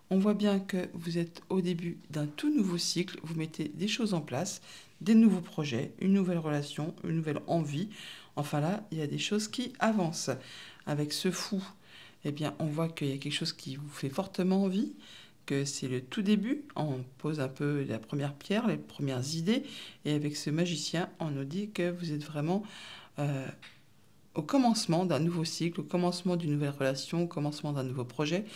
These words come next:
Et que surtout, euh, ne doutez pas de votre pouvoir, de vos capacités, de vos dons, de vos talents. Vous avez vraiment tout ce qu'il vous faut,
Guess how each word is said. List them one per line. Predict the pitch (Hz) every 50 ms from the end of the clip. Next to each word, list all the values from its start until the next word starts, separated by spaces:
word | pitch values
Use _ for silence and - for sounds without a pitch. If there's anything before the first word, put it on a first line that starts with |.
| - - - - - - - - - -
Et | 202 214 214
que | 220 208 185
surtout, | 190 - 190 190 - - 214 226 226 220
euh, | 185
ne | 165 151 143
doutez | 139 143 220 269 - - 240
pas | - - - 208 214 214 208
de | 170 165 151
votre | 156 160 156 160 - - - 147 139
pouvoir, | 143 143 - - 196 185 165 156 156 170 196 202 208 214 214 - - - - - - -
de | - 147 147
vos | 147 147 151
capacités, | 147 - 208 208 220 220 214 - 202 175 - - 190 226 226 -
de | 151 143
vos | 147 151 147 147
dons, | 143 139 175 214 285
de | 262 175
vos | 160 131 127
talents. | 139 - 180 175 170 202 - - - - - - - - - -
Vous | 156 160 165
avez | 165 170
vraiment | 165 165 180 175 170 170 170 - -
tout | - 269 294
ce | 294 -
qu'il | - - 220 185
vous | 185 202 190
faut, | - - - 185 185 190